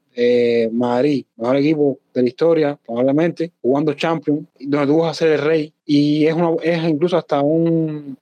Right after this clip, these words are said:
una oportunidad para ti para mostrarte, como, como dice Jordan. Eh, nada, yo creo que es entendible, ¿no? Nos afecta un poco porque realmente fue,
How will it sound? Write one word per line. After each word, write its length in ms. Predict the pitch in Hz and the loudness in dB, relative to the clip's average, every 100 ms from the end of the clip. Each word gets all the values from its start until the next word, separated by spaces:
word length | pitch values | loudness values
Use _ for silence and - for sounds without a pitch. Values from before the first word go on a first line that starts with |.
| _ | _
una 120 | 165 | -2
oportunidad 380 | 175 170 160 165 | 0 0 0 0
para 180 | 170 156 | 2 2
ti 120 | 170 | 0
para 180 | 156 147 | 0 0
mostrarte, 560 | 143 135 - 165 160 139 | 0 -4 -2 -2 0 0
como, 240 | 135 135 | 2 0
como 240 | - 131 139 | 0 2 2
dice 360 | 160 160 147 | 0 0 2
Jordan. 400 | 156 160 151 160 _ | 2 0 -4 -8 _
Eh, 640 | 143 139 139 135 131 131 127 | -2 0 2 2 2 0 0
nada, 300 | 160 156 135 | -2 0 0
yo 100 | 143 | 0
creo 260 | 170 180 | 0 0
que 880 | 156 156 151 147 143 139 135 131 127 127 | 2 2 2 2 0 0 0 -2 -4 -6
es 120 | - | -4
entendible, 600 | 180 185 165 160 165 143 | -2 0 -2 0 2 2
¿no? 160 | 151 208 - | 0 -4 -4
Nos 140 | 156 | -2
afecta 320 | 156 190 190 | 0 -2 0
un 140 | 226 214 | 0 0
poco 320 | 214 220 226 | 0 0 0
porque 320 | 180 147 156 | 0 0 -2
realmente 500 | 151 160 185 196 185 | 0 0 0 0 -2
fue, 200 | - 185 | 0 -2